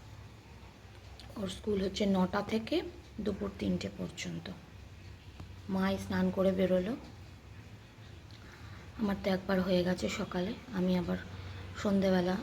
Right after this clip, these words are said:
মানে সন্ধে ঠিক না, রাত্রি সাড়ে নটা দশটার সময় করি একবার, সব কাজকর্ম মিটিয়ে তারপর স্নান করে তারপর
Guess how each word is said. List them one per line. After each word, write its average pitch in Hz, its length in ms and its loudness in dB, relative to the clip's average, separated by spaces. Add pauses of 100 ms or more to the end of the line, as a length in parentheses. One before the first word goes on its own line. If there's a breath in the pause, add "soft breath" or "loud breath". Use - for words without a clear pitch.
মানে 190 240 -2
সন্ধে 220 300 4
ঠিক 240 140 0
না, 196 120 4
রাত্রি 190 320 0
সাড়ে 196 280 2
নটা 185 220 4
দশটার 180 380 -2
সময় 185 300 2
করি 185 200 2
একবার, - 300 -2 (460 loud breath)
সব 196 240 0
কাজকর্ম 190 420 2 (140)
মিটিয়ে 214 380 2 (800)
তারপর 190 240 -2
স্নান 185 280 4 (100)
করে 226 200 2
তারপর 190 220 2